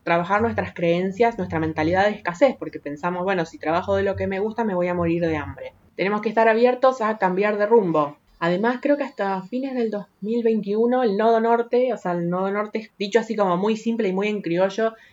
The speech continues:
es como el propósito del momento, como la misión a la que toda la humanidad nos enfocamos,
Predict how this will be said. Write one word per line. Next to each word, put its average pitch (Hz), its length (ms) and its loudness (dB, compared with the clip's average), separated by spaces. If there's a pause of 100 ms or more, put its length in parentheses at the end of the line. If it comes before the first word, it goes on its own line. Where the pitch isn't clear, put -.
(120)
es - 80 -20
como 175 160 0
el 160 100 2
propósito 175 760 0
del 143 240 0
momento, 190 640 -2 (140)
como 175 180 -6
la 156 140 -4
misión 208 440 0
a 190 80 2
la 175 100 2
que 170 80 -2
toda 180 200 2
la 175 100 4
humanidad 160 420 0
nos 170 140 -2
enfocamos, 160 560 -2